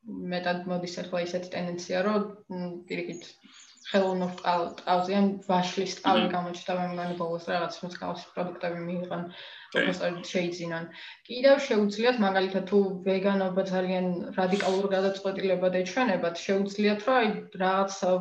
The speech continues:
Speaker 1: რამდენიმე პროდუქტი ჩაანაცვლონ და როდესაც შეუძლიათ ხორცზე უარის თქმა, ის მაშინ თქვან უარი. ან მაგალითად,
Speaker 2: მმ.
Speaker 1: წვადის გარეშე თუ არ შეუძლიათ ცხოვრება, არ ნიშნავს, რომ, ამ, წვადიც უნდა მიირთონ ხინკალით, ჩაქაფულიც და ყველაფერით. დატოვების
Speaker 2: ხო.
Speaker 1: პროდუქტებიც, რომლებიც,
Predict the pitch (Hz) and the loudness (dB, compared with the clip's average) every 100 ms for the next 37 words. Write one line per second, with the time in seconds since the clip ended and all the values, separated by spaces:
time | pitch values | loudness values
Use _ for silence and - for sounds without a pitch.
0 | 175 - 208 185 196 208 220 208 202 196 | -2 -10 -12 0 6 6 6 4 2 2
1 | 185 185 - - 185 180 170 170 - 190 | 0 0 -4 -6 0 2 2 -2 -4 -2
2 | 208 226 196 196 180 - - - - 208 | 0 2 2 0 -4 -6 -14 -16 0 6
3 | 202 202 190 185 - 202 196 185 180 185 | 6 6 2 2 4 2 2 0 4 4
4 | 190 196 - - 233 240 202 180 - - | 4 2 -4 0 4 6 4 -2 -4 -8
5 | - - - _ - 185 185 185 185 180 | -18 -20 -20 _ -4 0 0 -2 -6 -6
6 | 190 175 175 170 170 185 208 196 196 202 | -4 -4 0 0 0 0 2 4 6 8
7 | 202 247 214 - - - - - 208 208 | 8 6 4 -2 -12 -10 4 6 6 4
8 | - 202 202 202 196 - 196 196 196 196 | 2 4 6 6 2 -2 2 2 4 0
9 | 185 - 185 180 - 196 208 220 180 180 | -2 0 0 0 2 2 6 6 6 4
10 | 180 196 202 202 233 233 - - - - | -2 0 0 2 2 2 0 -10 -14 -2
11 | 185 180 180 175 - - - - 196 202 | 2 2 0 -4 -6 -8 -8 0 4 4
12 | 208 - 208 202 196 185 208 202 - 190 | 4 2 2 4 4 4 4 4 2 2
13 | 185 185 196 - 190 190 180 185 202 202 | 2 2 0 0 0 0 -2 -2 -2 -2
14 | 226 180 175 185 185 175 165 160 - 202 | -2 0 2 4 2 0 -8 -6 0 2
15 | 202 202 190 113 190 202 202 220 254 - | 4 6 8 6 6 2 0 -2 0 2
16 | 202 190 214 240 | 2 4 2 2